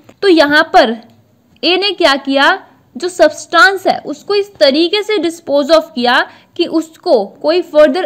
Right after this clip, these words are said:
act करना ही नहीं पड़ा और ना ही किसी other व्यक्ति को कोई further act करना पड़ा, बिना किसी further act किए on his own part या फिर on the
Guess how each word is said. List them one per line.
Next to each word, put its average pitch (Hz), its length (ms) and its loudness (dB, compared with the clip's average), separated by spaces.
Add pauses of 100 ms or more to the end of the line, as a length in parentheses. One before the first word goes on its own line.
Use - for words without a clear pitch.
(120)
act 285 320 -2
करना 262 300 0
ही 294 140 -2
नहीं 254 220 -2
पड़ा 226 360 0 (360)
और 262 200 0
ना 262 200 2
ही 320 140 -2
किसी 339 300 -4 (100)
other 285 240 2
व्यक्ति 262 380 -4
को 269 140 -6
कोई 294 180 -6
further 247 420 -2
act 220 240 -4
करना 220 260 -4
पड़ा, 247 260 -2
बिना 262 440 -2 (260)
किसी 277 280 -4
further 277 380 0 (180)
act 285 280 -2 (100)
किए 254 320 -4
on 240 180 -4
his 240 320 -4
own 285 240 -4 (100)
part 240 320 -2
या 226 300 -2
फिर 269 340 -4 (380)
on 247 260 -2
the 277 160 0